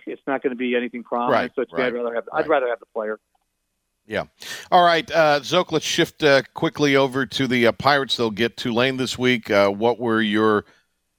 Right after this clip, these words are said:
Speaker 2: uh, impressions? There seemed to be encouragement out of, uh, last week from the offensive side. Defense, a handful of plays harmed them, but, uh, what was your, uh,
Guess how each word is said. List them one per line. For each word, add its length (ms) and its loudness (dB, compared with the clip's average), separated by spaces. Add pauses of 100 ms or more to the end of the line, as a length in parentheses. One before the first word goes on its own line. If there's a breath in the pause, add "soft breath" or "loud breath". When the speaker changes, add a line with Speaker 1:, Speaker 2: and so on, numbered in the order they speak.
(220)
Speaker 2:
uh, 300 6
impressions? 640 -2
There 80 0
seemed 320 -2
to 60 2
be 340 2
encouragement 920 -2
out 240 2
of, 280 -2
uh, 380 4
last 420 -2
week 200 -4
from 180 -4
the 140 2
offensive 540 0
side. 360 2
Defense, 720 -6
a 140 2
handful 400 -4
of 80 -8
plays 320 0
harmed 280 0
them, 220 0
but, 160 2 (580)
uh, 280 4
what 240 -6
was 240 -8
your, 340 2
uh, 300 4